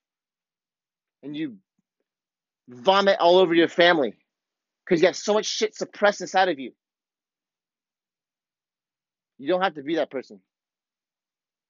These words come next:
So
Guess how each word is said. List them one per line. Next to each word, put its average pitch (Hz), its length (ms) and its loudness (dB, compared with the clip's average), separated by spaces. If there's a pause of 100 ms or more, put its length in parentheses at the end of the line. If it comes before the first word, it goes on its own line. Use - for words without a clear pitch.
(2250)
So 156 260 0